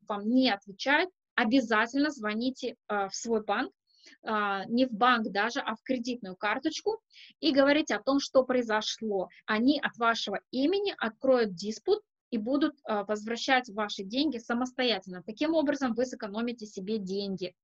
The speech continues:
и вы сэкономите себе время, и вы сэкономите себе нервы. А, если же по какой-то причине у вас этого нет, вы можете написать жалобу непосредственно в платформу, если это Amazon, если это Wish, если это AliExpress.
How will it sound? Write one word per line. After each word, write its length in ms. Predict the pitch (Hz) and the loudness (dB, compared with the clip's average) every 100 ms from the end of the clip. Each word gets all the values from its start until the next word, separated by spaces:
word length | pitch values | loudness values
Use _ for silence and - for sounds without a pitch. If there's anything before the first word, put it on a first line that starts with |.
| - - - - | -20 -20 -12 -4
и 60 | |
вы 140 | 208 285 | 4 4
сэкономите 600 | 277 226 226 262 262 240 | 4 0 2 2 0 -4
себе 320 | 226 214 254 | -4 4 4
время, 580 | 220 190 196 214 180 - | 4 0 0 0 -4 -8
и 80 | 214 | -2
вы 120 | 269 | 0
сэкономите 600 | 285 269 226 247 262 247 | 0 -4 -2 0 -2 -4
себе 280 | - 202 226 | -16 -4 0
нервы. 460 | 226 214 185 175 - _ _ - - - - | 2 2 -2 -6 -16 _ _ -20 -20 -20 -8
А, 220 | 240 220 214 | 0 2 4
если 380 | 247 381 330 | 4 4 4
же 140 | 294 285 | 2 0
по 120 | 247 | -4
какой-то 460 | - 240 294 294 247 | -8 0 0 0 -2
причине 460 | 247 - 262 233 | -4 -2 -2 -2
у 20 | |
вас 260 | 208 208 - | -2 -4 -6
этого 140 | - 240 | -6 -2
нет, 220 | 339 453 | -2 -2
вы 160 | 294 349 | 0 2
можете 480 | 302 269 254 240 - | 4 2 0 -4 -4
написать 680 | 226 247 277 - 220 202 196 | -4 -2 -2 0 0 0 -2
жалобу 640 | 196 220 254 311 302 339 | 0 4 4 4 2 0
непосредственно 680 | 247 240 233 - 302 359 302 | -2 -4 -4 -2 0 0 -2
в 80 | - | -2
платформу, 600 | 285 330 - 247 214 196 | 0 0 -2 -2 -2 -2
если 340 | 190 220 - 214 | -4 -6 -2 -2
это 220 | 196 190 | -2 -4
Amazon, 540 | 185 214 226 269 330 415 _ - _ | -2 -2 0 0 0 -2 _ -20 _
если 240 | 233 233 226 | -8 -2 -4
это 180 | 220 208 | -2 -4
Wish, 420 | 202 294 359 - | 0 0 0 -2
если 280 | 233 240 247 | -6 -2 -2
это 180 | 226 202 | 0 2
AliExpress. 600 | 214 226 214 - 202 | 2 2 -2 -10 -10